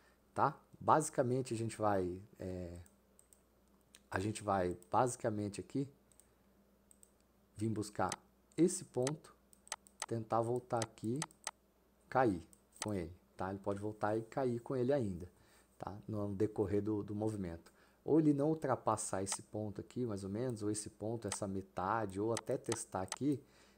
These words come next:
não ultrapassar esse ponto e voltar a ganhar uma alta, tá? Voltar a ganhar uma alta e a gente segue com ele.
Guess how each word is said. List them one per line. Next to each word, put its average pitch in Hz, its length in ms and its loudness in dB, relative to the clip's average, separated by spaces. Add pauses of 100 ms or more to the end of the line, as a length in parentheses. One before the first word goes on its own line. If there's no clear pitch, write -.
(120)
não 113 220 0 (240)
ultrapassar 104 640 -2
esse - 160 -8
ponto 131 500 -2 (600)
e 131 100 -2
voltar 120 640 0 (720)
a - 80 -2
ganhar 113 220 -2
uma 135 180 -2
alta, 101 380 -4
tá? 90 160 -6 (240)
Voltar 98 220 -8
a 98 40 -2
ganhar 101 160 -4
uma 101 160 -4
alta 92 340 -6
e - 20 0
a - 20 0
gente 117 360 -6 (480)
segue 107 300 -4
com 113 160 -6
ele. 90 180 -2